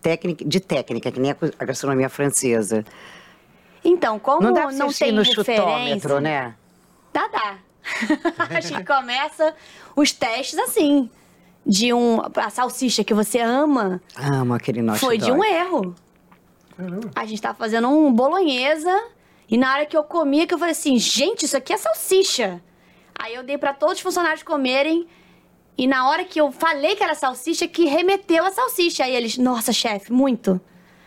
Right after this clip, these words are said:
Speaker 2: Mas antes eu não tava comendo, e só quando eu comi, eu falei assim, "Não, isso aqui é uma salsicha, gente.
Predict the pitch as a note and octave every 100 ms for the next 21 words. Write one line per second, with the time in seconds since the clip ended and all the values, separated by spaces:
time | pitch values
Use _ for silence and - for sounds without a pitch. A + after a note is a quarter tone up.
0 | - - A3+ A#3+ A#3 D#4 E4+ F4 E4 E4
1 | E4 C#4+ C#4+ D#4+ D4 - F#4+ F#4+ F4+ E4
2 | D#4+ F#4+ G4 E4+ E4+ D#4+ C#4 A#3 A#3 A3+
3 | B3 D4+ F#4 E4+ C4+ - A3+ G#3+ F#3+ -